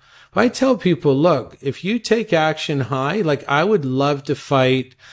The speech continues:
or, like, basically remove the power brokers from their seats of power physically." And I'd love to do, if someone's high and drunk and wanted to stand shoulder to shoulder with me, I think that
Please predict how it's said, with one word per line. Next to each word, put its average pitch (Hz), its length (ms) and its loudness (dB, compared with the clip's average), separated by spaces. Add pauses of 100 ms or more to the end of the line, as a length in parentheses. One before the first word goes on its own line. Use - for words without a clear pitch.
(220)
or, 123 320 0
like, 120 400 -4
basically 143 600 4
remove 139 1000 4
the 135 100 0
power 135 420 2
brokers 127 840 2 (440)
from 123 720 2
their 127 180 2
seats 135 400 0
of 123 100 -2
power 123 360 0
physically." 170 840 2
And 160 120 0
I'd 202 220 0
love 165 360 0
to 156 100 2
do, 135 160 0
if 135 160 0
someone's 220 380 0
high 135 340 2
and 139 180 4
drunk 143 440 0 (280)
and 139 180 4
wanted 139 280 4
to 131 80 4
stand 135 460 2
shoulder 131 340 4
to 120 120 0
shoulder 135 380 4
with 156 200 2
me, 202 200 2 (300)
I 135 140 0
think 143 340 -2
that 131 540 0